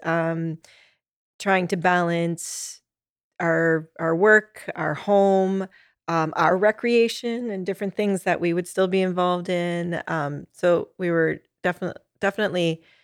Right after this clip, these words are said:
juggling a lot of balls. And I think it, for me, it just seemed like,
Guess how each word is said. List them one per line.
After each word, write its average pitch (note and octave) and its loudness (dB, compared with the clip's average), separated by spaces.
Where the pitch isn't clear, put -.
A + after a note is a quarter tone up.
juggling E3+ 2
a D#3 0
lot D3+ 2
of C#3+ -4
balls. D3+ 2
And D#3+ -2
I G3+ -2
think A3 -2
it, - -2
for G3 2
me, G#3+ 4
it E3 4
just - -8
seemed F3+ -2
like, D3+ 2